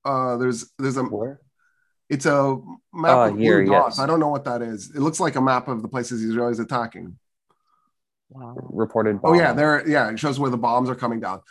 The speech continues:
Speaker 1: The whole
Speaker 3: And
Speaker 1: thing
Speaker 3: tell
Speaker 1: is
Speaker 3: us,
Speaker 1: populated. It
Speaker 3: tell
Speaker 1: would
Speaker 3: us
Speaker 1: be like you're
Speaker 3: again.
Speaker 1: bombing a city.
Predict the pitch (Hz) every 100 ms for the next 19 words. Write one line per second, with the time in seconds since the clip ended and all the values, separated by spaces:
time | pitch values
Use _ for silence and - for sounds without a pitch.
0 | - 247 269 294 277 302 339 - - 196
1 | 294 285 123 101 - _ _ _ - -
2 | 247 269 254 233 226 294 311 208 185 233
3 | 240 220 196 - 285 147